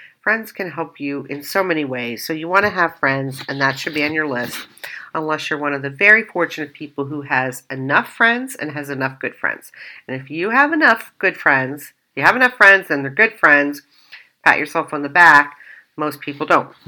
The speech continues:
All right, so the next s-, step here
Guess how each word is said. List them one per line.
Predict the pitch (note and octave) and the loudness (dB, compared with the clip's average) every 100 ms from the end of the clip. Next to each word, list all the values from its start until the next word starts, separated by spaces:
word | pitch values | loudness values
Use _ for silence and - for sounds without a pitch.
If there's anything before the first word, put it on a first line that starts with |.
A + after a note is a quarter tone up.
| - - - - - | -20 -18 -20 -20 -4
All | D#3 | 0
right, | C#3+ C3+ | 0 -2
so | - E3 D3+ | -2 0 0
the | E3 | 0
next | F#3 G3 B3 - - - _ | 4 6 4 -2 -12 -14 _
s-, | - - - - _ | -12 -10 -12 -14 _
step | - - - - B2+ B2 | -14 -12 -8 0 0 -2
here | - C3 A#2 A2+ A2+ | -10 -8 -6 -6 -8